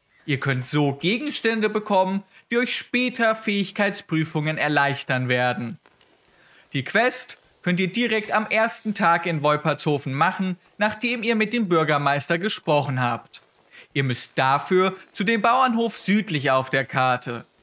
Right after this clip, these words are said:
Ihr werdet dort schon beim Näherkommen einen Mann aus diesem Plumpsklo rufen hören.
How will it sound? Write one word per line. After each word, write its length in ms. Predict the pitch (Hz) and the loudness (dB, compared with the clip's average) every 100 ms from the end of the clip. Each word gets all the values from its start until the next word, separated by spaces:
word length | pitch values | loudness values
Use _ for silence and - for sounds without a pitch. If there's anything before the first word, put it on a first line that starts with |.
| _ _ _ _ | _ _ _ _
Ihr 160 | 196 226 | -2 2
werdet 340 | 254 320 330 | 2 0 0
dort 360 | 208 156 127 - | 2 4 2 0
schon 180 | 151 139 | -2 0
beim 180 | 139 | 0
Näherkommen 600 | 147 175 190 185 170 170 180 | 2 2 0 2 2 2 -2
einen 380 | 196 240 254 | -2 -2 0
Mann 240 | 208 185 196 | 2 0 0
aus 260 | 185 202 | -2 -2
diesem 440 | - 160 143 170 190 | -4 -4 -2 -2 -2
Plumpsklo 580 | - 170 151 - 147 131 | 0 2 2 -2 0 0
rufen 400 | 131 131 143 131 | 0 -2 0 2
hören. 420 | 135 131 135 | 4 2 0